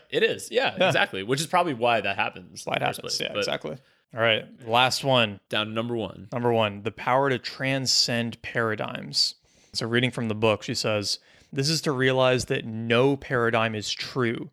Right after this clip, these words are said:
Speaker 2: that everyone, including the one that sweetly shapes your own worldview, is a tremendously limited understanding of an immense and amazing universe that is far beyond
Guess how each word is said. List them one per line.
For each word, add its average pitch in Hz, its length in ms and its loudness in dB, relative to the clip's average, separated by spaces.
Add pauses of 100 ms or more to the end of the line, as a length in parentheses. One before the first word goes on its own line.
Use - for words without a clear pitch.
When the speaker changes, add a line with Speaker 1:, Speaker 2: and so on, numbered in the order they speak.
Speaker 2:
that 120 180 2
everyone, 139 560 2
including 160 460 -2
the 151 80 2
one 135 320 0
that 131 140 -2
sweetly 147 420 2
shapes - 460 0
your 120 180 0
own 120 220 2
worldview, 113 500 2
is 113 100 -2
a 120 60 0
tremendously 123 840 0
limited 120 460 2
understanding 110 840 0
of 107 120 -10
an 107 80 -2
immense 104 400 0
and 127 120 -2
amazing 113 540 0
universe 104 520 -2 (320)
that 117 120 2
is 110 120 2
far 131 460 2
beyond 110 540 -2